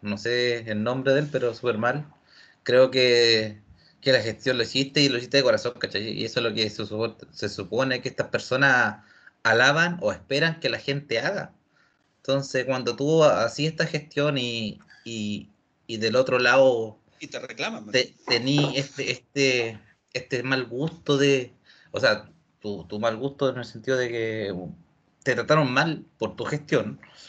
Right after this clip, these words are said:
Speaker 1: y te, y te están enju-, enjuiciando por algo que, eh,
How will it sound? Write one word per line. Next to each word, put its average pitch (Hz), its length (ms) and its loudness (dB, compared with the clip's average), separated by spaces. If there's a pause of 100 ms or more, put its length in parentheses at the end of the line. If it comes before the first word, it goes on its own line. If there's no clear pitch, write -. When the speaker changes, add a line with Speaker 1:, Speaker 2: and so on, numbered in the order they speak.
(220)
Speaker 1:
y 117 140 -8
te, 123 420 0
y 127 100 -8
te 117 100 0
están 160 440 0
enju-, - 460 -8
enjuiciando 131 1040 0 (580)
por 113 180 2
algo 139 380 4
que, 117 360 -2 (200)
eh, 107 400 -6